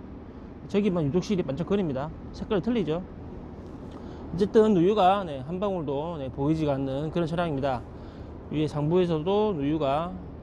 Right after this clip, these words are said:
전혀 보이지가 않고요. 깔끔하죠? 네, 제네시스 누유 없는 차량, 네, 구하기 좀 힘듭니다. 관리를 안 하면 누유가 많거든요. 근데 지금 보시는 것처럼,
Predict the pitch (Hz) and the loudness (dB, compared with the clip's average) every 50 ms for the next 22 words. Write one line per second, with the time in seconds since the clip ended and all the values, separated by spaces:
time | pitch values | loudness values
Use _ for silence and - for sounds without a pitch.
0 | - - - 131 127 143 156 143 135 147 170 175 - - - - - - - - | -12 -8 -6 -2 -2 0 0 0 -2 -4 -6 -8 -10 -12 -12 -14 -12 -12 -14 -14
1 | - - - - - - - - - - - - - - - - - - - - | -14 -14 -14 -14 -14 -14 -14 -14 -14 -14 -14 -14 -14 -12 -12 -12 -12 -10 -10 -10
2 | - - - 143 147 156 165 156 160 147 147 147 151 160 165 170 180 175 156 131 | -10 -8 -4 0 2 2 2 2 0 0 2 2 2 2 2 -2 -4 -6 -8 -8
3 | 135 127 - 170 143 139 147 160 - - - - - - - - - 156 156 - | -6 -4 -2 0 0 0 -2 -4 -8 -14 -14 -16 -16 -14 -14 -8 -6 -4 0 2
4 | 208 208 220 202 185 170 170 185 202 - - - - - - - - - - - | 4 4 4 4 4 2 2 0 0 -4 -10 -12 -14 -14 -14 -14 -14 -14 -14 -14
5 | - - - - - - - - - - - - - - - - - - 143 135 | -14 -14 -12 -12 -12 -12 -12 -12 -12 -12 -12 -12 -12 -12 -12 -10 -8 -4 -4 -2
6 | 139 151 143 165 185 190 214 196 - - 202 190 190 190 190 180 165 170 170 175 | 0 2 2 2 2 2 0 -2 0 2 4 4 4 4 4 4 4 4 4 6
7 | 220 240 180 185 196 190 196 220 202 190 170 160 170 196 202 202 180 147 143 139 | 8 8 8 8 6 4 4 2 4 4 4 2 2 -2 -6 -8 -8 -8 -8 -8
8 | 131 127 - - 156 156 190 202 190 180 156 - 226 262 262 277 254 196 147 139 | -8 -10 -2 2 4 6 6 6 4 0 0 0 0 2 2 2 4 4 4 2
9 | 143 - - - - - - - - - - - - - - - - - - - | 2 0 -2 -8 -12 -12 -14 -16 -16 -16 -16 -16 -16 -16 -16 -16 -16 -16 -16 -16
10 | - - - - - - - - - - - - - - - - - - - - | -16 -16 -16 -16 -14 -14 -14 -14 -14 -12 -12 -12 -12 -12 -12 -12 -12 -12 -2 4
11 | - 131 151 202 233 208 170 190 214 214 170 156 147 147 185 214 208 165 147 147 | 6 6 8 8 8 8 8 6 6 4 4 2 2 2 2 2 2 2 2 2
12 | 147 240 226 202 165 160 170 185 175 - - - - - - 165 151 147 147 139 | 2 0 0 0 0 -2 -2 -4 -6 -10 -14 -16 -16 -14 -10 -8 -6 -4 -4 -2
13 | 170 165 156 165 165 175 170 151 143 - 170 165 180 196 208 214 220 | -2 0 0 0 0 0 0 0 0 0 2 4 4 4 4 2 -2